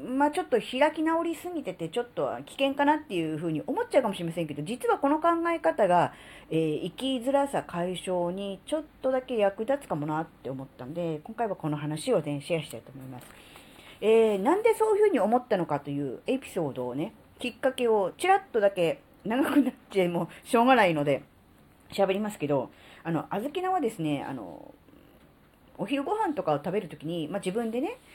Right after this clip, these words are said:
作って、えー、残り物とかも含めて、えー、作って食べているわけなんですけども、その時に、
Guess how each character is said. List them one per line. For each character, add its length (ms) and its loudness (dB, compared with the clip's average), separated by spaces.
作 180 -6
っ 20 -6
て、 400 -4
え 200 -4
ー、 40 -4
残 180 0
り 80 0
物 160 -2
と 80 -4
か 60 -4
も 100 -4
含 160 -8
め 80 -2
て、 220 -6
え 60 -8
ー、 40 -20
作 140 -10
っ 40 -6
て 160 -8
食 120 2
べ 120 12
て 400 -6
い 40 -8
る 100 0
わ 140 4
け 100 -6
な 140 -2
ん 40 -6
で 80 -8
す 80 -14
け 100 -10
ど 40 -4
も、 260 -2
そ 80 -2
の 100 2
時 200 -6
に、 400 -6